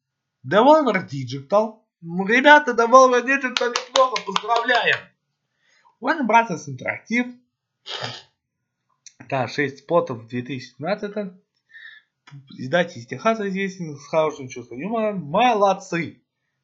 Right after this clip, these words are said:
И, конечно же, Enter the Gungeon. Да-да-да, я тоже хочу этот фильм попробовать. Упс, упс, упс. Warner Bros. Interactive,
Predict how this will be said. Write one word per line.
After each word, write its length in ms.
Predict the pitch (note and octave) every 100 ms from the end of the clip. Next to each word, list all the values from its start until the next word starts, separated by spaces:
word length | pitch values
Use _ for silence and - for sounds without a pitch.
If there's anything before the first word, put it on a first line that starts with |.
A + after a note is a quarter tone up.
| _
И, 100 | F3+
конечно 540 | F3+ A#2 C#3+ C4 B3+ A#3+
же, 340 | A#3 A#3 A3+ - -
Enter 320 | A3+ B3+ A3
the 260 | F#3+ F3+ F3
Gungeon. 560 | F3 E3 A#2+ A2+ G2 F#2+
Да-да-да, 460 | G#2+ G#2+ - -
я 180 | G3 G#3+
тоже 340 | - B3 C4+ B3+
хочу 280 | B3 -
этот 360 | C#4 E4+ G#4 G#4
фильм 260 | A4+ A4+ G#4+
попробовать. 840 | A4+ A4+ A#4 A4+ G4+ G4+ G#4 G#4 _ _ _ _ _
Упс, 420 | F4+ A4+ - - _ _ _ _
упс, 440 | D3 F3+ - - _ _ _
упс. 400 | A2 A2 - _ _ _ _ - - - - - - _
Warner 260 | A#3 D4+ G3
Bros. 240 | F#3+ E3 A#2+ B2+
Interactive, 720 | A2+ G#2 G#2 - F#3+ A#3+